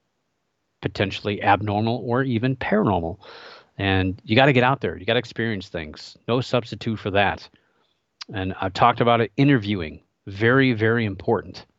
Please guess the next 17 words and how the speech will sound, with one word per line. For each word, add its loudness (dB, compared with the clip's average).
People -4
just -8
tend 0
to 0
glaze 0
over 2
that 4
'cause -4
they -2
wanna 0
get 4
out 2
in -8
the -6
field. -4
Interviewing. 2
Very, 2